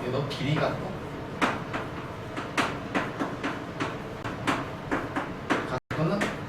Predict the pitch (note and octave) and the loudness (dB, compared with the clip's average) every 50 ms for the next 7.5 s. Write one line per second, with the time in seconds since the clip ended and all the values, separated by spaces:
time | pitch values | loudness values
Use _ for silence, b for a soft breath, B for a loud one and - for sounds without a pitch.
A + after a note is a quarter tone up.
0 | - - - - - - - - B2+ B2 A#2+ A#2+ - - - - G#3+ G#3 F#3+ C#3+ | 0 0 0 0 -2 -2 0 2 2 4 4 4 4 2 2 4 4 4 4 4
1 | - - - - - D#3+ D#3+ D#3 - - - - D3+ C3+ B2+ - - D3+ D3+ D#3 | 4 2 2 6 8 8 8 8 6 4 2 2 0 0 0 0 2 4 6 6
2 | C3+ A#2 A#2 A2 A2 G#2+ G2+ G2+ - - - - - - D#3+ E3 F3 F3+ - - | 6 6 4 2 0 0 0 -2 -2 -4 -4 -2 0 2 4 4 4 2 2 -2
3 | - - - - - - - - - A2+ - C#3+ D3+ E3 - E3+ F3+ E3 E3+ - | -4 -6 -6 -6 -6 -6 -4 0 2 4 6 6 6 6 6 4 4 6 6 6
4 | G3+ G#3 - - - - - - - - - - - - - - C3+ C#3 D#3 E3 | 6 4 2 -2 -4 -6 -6 -6 -6 -6 -6 -6 -6 -6 -4 -2 0 2 2 2
5 | E3+ - - - - - - - G#3 G3 - G#3 G3 - - - - A2+ - - | 2 0 0 -2 -2 -2 -2 -2 -2 -2 0 2 4 4 4 4 2 0 -2 -2
6 | - D#3 - - - - - - - - - - - - - C3+ B2 - - D3 | -2 -4 -4 -4 -4 -4 -4 -2 -2 -2 -2 -2 -2 -2 0 0 0 2 2 4
7 | D3 F3+ - F#3 F#3 G3 G#3 G#3+ G#3+ | 4 4 4 6 6 6 6 6 4